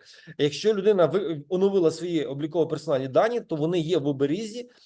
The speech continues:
і людина може бути, е, мобіліз-, якщо вона не має, як я вже сказав, підстав для відстрочки, вона може бути, е, в-, запрошена, е, в-, викликана на проходження військово-лікарської комісії і направлена там в навчальні центри, якщо це необхідно, і так далі.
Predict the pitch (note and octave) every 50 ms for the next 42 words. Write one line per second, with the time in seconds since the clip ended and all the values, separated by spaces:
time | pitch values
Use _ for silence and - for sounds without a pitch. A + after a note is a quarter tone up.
0 | _ - - - G#3+ G#3 F#3 D3 - - - D3+ D#3+ D3 F3+ A#3+ A3+ F3 E3+ F#3
1 | A3 G#3 D3+ C#3 D#3 D3 E3 F#3+ F3+ - D#3 D3+ C#3+ B2+ - - - - - -
2 | D3 D3+ E3+ F3 D#3 F3 F3 F#3 E3 E3 F#3 - - - F#3+ F3 F3+ F3 E3 E3+
3 | E3+ F3 E3 D#3 D3+ D3+ C3+ D3+ D#3 D3 D3 D3 - D3+ C#3+ - D#3 C#3+ - E3
4 | D3 C3+ C3+ C#3+ C#3 D3 C#3+ C#3+ G3+ A#3+ A#3+ A#3+ - G3 F3+ F3 E3 E3 E3+ F#3
5 | F3+ C#3+ D#3 D#3 D3+ D#3 D#3 D#3 D3+ C#3 - - - - _ _ - D3+ C#3 C#3
6 | C#3 C3+ C3 D3 D3+ A#2+ A#2+ B2+ E3 C3+ E3 E3+ D#3+ G3 F#3 - - E3+ D3+ C#3+
7 | C3+ C3+ C3 C3 C3 C3+ C3 C3 C3 B2 C3 D#3 D#3 D3 E3 E3 D3+ D3+ D3+ D#3
8 | C#3+ C#3 C3 C3+ D3 D3 C#3+ - - - F#3+ F#3 D3 D#3+ D#3+ D3 C#3+ C#3 - F#3
9 | E3 D#3+ D#3+ D#3 D#3+ D3 A2+ - D#3 C#3 A#2 D3+ D#3+ G#3+ B3 A#3+ B3 - D4+ D#4+
10 | F#3+ E3 E3+ F3 F3 D#3+ D3+ D3 D3+ F#3 G3 F#3+ F#3 E3+ E3 D3+ D#3 D3+ C#3+ C#3
11 | C#3 C3 B2+ B2+ C3 D3 C#3+ C3 - - - - - E3 D#3+ - - F3+ E3 D#3+
12 | D#3 D3 - - G#3+ A3 G3+ F#3+ F3+ D#3 B2+ - - F3 E3+ E3 D3 - - E3+
13 | D#3+ D3+ D#3 D3 - - F3+ D#3 D#3 D3+ D3+ F#3+ F3 D#3+ C3+ A#2 A2 G#2+ -